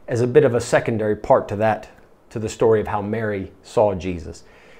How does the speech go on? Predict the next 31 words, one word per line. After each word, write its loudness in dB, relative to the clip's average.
Peter 4
and 2
James 2
only -2
saw -2
the -4
empty -10
tomb -10
and -10
not -6
Jesus -10
himself -8
in -4
the -2
beginning. -6
And 0
then 4
the 2
second -4
part, 0
we're 0
gonna 2
look 4
at 0
the -2
disciples 0
gathered -2
in -4
the -6
upper -6
room. -6